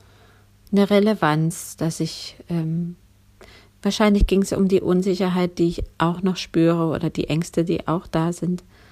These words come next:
Habe ich euch ja schon erzählt, dass ich Angst hatte, dass mich noch jemand von dem Weg abbringen kann und dass meine Eltern dazugehören. Von wegen, "Oh Kind, das kannst du nicht machen." Oder, "Kind,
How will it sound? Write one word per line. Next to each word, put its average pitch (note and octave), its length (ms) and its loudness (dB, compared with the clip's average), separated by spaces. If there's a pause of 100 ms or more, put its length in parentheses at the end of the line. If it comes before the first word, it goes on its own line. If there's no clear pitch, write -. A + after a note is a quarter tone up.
(140)
Habe - 120 -12
ich - 120 -8
euch - 160 -6
ja F3 60 -8
schon E3 200 -6
erzählt, D#3+ 540 -2 (720)
dass E3 420 -2 (1040)
ich - 200 -2
Angst D3+ 260 -2
hatte, F3 200 0
dass D#3+ 240 -2
mich D#3+ 140 -4
noch D#3 120 -2
jemand D#3 420 -2
von D#3+ 160 -2
dem D3+ 220 -2
Weg D#3 260 -6
abbringen D3+ 400 -6
kann D3 320 -8
und - 260 -10
dass D#3+ 200 -10
meine D3 280 -2
Eltern C#3+ 260 -2
dazugehören. C#3 600 -4
Von D3 160 -6
wegen, C#3+ 260 -4
"Oh G3+ 120 2
Kind, G#3+ 400 0
das G#3 120 -6
kannst F#3+ 200 -2
du F3+ 80 -2
nicht F3 320 -2
machen." D#3 280 -2
Oder, E3+ 260 -2
"Kind, F#3 420 0